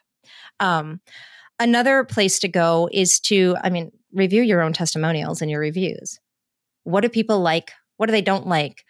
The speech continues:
Where were they? What do they like about where they are? See what common threads come up from those that you can pull in as you're creating this, um, you know, this whole persona for your team. Um, you know, and it's important not to just look,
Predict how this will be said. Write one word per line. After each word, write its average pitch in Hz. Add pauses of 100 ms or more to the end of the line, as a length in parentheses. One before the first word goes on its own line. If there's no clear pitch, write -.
(160)
Where 214
were 214
they? 151
What 175
do 220
they 196
like 190
about 175
where 185
they 180
are? 180 (220)
See -
what 226
common 190
threads 170
come 151
up 208
from 160
those 160 (240)
that 196
you 214
can 196
pull 165
in 175 (300)
as 175
you're 175
creating 160 (300)
this, 151
um, 151
you 175
know, 156
this 151
whole 151 (100)
persona 160
for 147
your 156
team. 151 (800)
Um, 165 (320)
you 240
know, 143
and 214
it's 202
important 254
not 233
to 233
just 196
look, 185